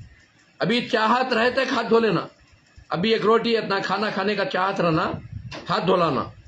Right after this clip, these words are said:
घर में सबको भी, आप भी, इंशाल्लाह कोई बीमारी नहीं आती। अब हमारी हालत क्या,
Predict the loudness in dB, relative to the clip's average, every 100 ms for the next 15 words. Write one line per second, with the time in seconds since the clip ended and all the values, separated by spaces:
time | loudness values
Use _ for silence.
0 | -16 -4 0 2 2 0 2 2 0 -2
1 | -18 _ -2 -2 0 0 -2 -6 _ -20
2 | -20 _ -10 -2 2 4 2 4 4 4
3 | 4 4 2 2 2 0 -6 -14 _ _
4 | -20 _ _ _ -6 -2 2 2 4 2
5 | 2 2 2 0 0 -2